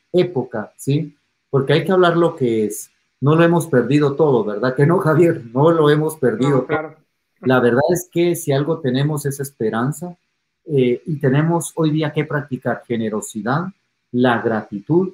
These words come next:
Speaker 1: pero también tenemos que buscar la manera de sonreír y levantarnos, levantarnos sonriendo todos los días. ¿Algún comentario, mi estimado Javier?
Speaker 2: Podemos pasar al número cuatro,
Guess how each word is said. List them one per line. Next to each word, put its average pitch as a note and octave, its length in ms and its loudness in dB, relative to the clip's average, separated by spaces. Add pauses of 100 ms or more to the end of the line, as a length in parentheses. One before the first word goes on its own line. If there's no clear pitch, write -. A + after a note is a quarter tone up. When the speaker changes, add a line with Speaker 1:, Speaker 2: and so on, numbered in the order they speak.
Speaker 1:
pero A#2+ 200 -2
también C3+ 540 0
tenemos C3+ 480 0
que D#3 180 0
buscar D#3+ 640 -2
la C#3+ 140 0
manera B2+ 420 -2
de B2+ 140 -4
sonreír A#2+ 640 -2
y D3 40 -2
levantarnos, B2+ 920 0
levantarnos B2+ 640 0
sonriendo B2 580 -2
todos D#3 240 -2
los A2+ 160 -6
días. - 380 -12 (640)
¿Algún C#3+ 320 6
comentario, E3 560 2
mi D#3+ 140 -2
estimado C#3+ 580 -2
Javier? G#2+ 420 -10 (680)
Speaker 2:
Podemos A#3+ 280 0
pasar A#3 300 0
al A3+ 60 -2
número A#3+ 280 -2
cuatro, A3 340 -4